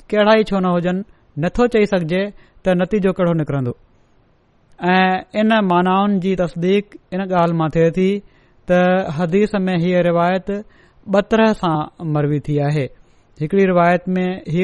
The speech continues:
لفظ آهن ته پاڻ سڳورن صلي الله عليه وسلم فرمايو آهي ته "الحرب خدعة"، معنيٰ ته جنگ هڪڙو دوکو آهي. ۽ ٻي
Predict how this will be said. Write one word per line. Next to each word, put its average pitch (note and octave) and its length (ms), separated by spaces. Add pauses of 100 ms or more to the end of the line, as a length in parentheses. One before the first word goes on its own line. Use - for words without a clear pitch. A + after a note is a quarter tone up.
لفظ E3+ 240
آهن E3+ 240 (480)
ته E3+ 60 (120)
پاڻ F3 140 (120)
سڳورن F3 360 (200)
صلي F3 220
الله D#3+ 280
عليه E3 180
وسلم E3 380
فرمايو D#3+ 420
آهي F3 100 (440)
ته F3 100 (200)
"الحرب F#3 400 (200)
خدعة"، E3+ 300 (960)
معنيٰ D#3+ 320
ته F#3+ 80 (400)
جنگ G#3 180 (140)
هڪڙو F3+ 200 (120)
دوکو C#3+ 260
آهي. ۽ F3 140 (960)
ٻي G#3 140